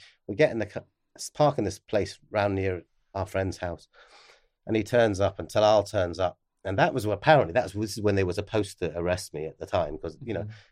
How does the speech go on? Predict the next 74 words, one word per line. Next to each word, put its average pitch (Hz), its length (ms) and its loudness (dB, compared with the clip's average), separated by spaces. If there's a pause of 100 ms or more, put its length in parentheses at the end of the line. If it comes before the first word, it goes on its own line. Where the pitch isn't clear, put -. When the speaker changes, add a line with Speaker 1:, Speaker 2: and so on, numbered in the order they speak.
Speaker 1:
I 117 40 -6
remember 120 220 2
in, 98 160 0
in 104 140 -8
the, 98 160 -2
he 107 80 -14
got - 140 0
in 104 40 -12
the 104 80 -6
back 107 180 -4
of 104 60 -4
the 90 80 -12
car, 95 220 0
he 90 60 -2
was 85 120 -8
nervous, 95 380 -4
he - 80 -20
got 98 160 -4
out, - 60 -8
and 101 80 -10
he 98 40 -6
was 101 160 -8
smoking 151 380 -2
a - 20 -4
cigarette, 95 320 -6
like, 90 140 -8
a 98 40 -4
joint. 98 320 -2 (220)
And 135 80 -6
then 156 60 0
he 131 40 -2
threw 180 300 2
it - 80 4
like 107 160 -6
this. - 220 -6 (440)
And - 120 -6 (200)
literally, 131 460 0 (180)
I 104 120 -12
said, 104 160 -14
"Ah, 107 140 -6
Nick, 104 200 -4
let's 113 140 -10
get - 160 -6
out 110 140 0
of - 60 -6
here." 80 220 -10 (540)
Speaker 2:
That 104 100 -2
was 95 120 -2
the 95 60 -8
signal. 90 460 -4 (300)
Speaker 1:
That 131 140 4
was 113 100 -2
the 98 60 -8
signal 104 180 0
to 107 100 -2
arrest 110 260 2
us, 80 100 -6
but 98 200 -2
they, 123 140 0
they 113 180 -2
didn't 110 320 -4
do 90 140 -8
it. 110 80 0
I - 20 8
re-, 196 140 4
the 147 160 -2
reason 208 280 0
I 151 60 0
don't 151 160 0
think 156 160 -4
they 123 60 -6
did 117 180 -2
it 117 40 0
w-, 113 180 -8